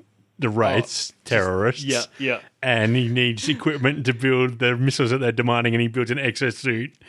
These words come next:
Speaker 1: and then he adds a flamethrower to his exosuit and says, "Today's the day I escape," and all the Wraiths are dead. Other, it's
Speaker 2: Oh,
Speaker 1: I-, Iron Man.
Speaker 2: man.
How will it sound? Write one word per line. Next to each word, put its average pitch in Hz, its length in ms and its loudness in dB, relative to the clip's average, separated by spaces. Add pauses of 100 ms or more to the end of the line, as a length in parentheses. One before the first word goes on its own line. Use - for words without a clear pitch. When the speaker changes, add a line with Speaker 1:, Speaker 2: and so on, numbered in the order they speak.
(200)
Speaker 1:
and 123 140 2
then 120 80 4
he 120 60 4
adds 120 160 2
a 113 40 0
flamethrower 127 480 2
to 131 60 2
his 123 100 2
exosuit 127 320 0
and 123 80 -2
says, 117 120 2
"Today's 151 340 0
the 139 60 -8
day 170 240 0
I 147 100 0
escape," 156 540 -2 (260)
and 139 160 2
all 123 80 4
the 120 80 4
Wraiths 127 300 0
are 120 40 -4
dead. 117 460 0
Other, 143 240 0
it's 113 340 -2 (120)
Speaker 2:
Oh, - 100 -10
Speaker 1:
I-, 139 380 2
Iron 120 160 2
Man. 110 280 0
Speaker 2:
man. 98 200 -8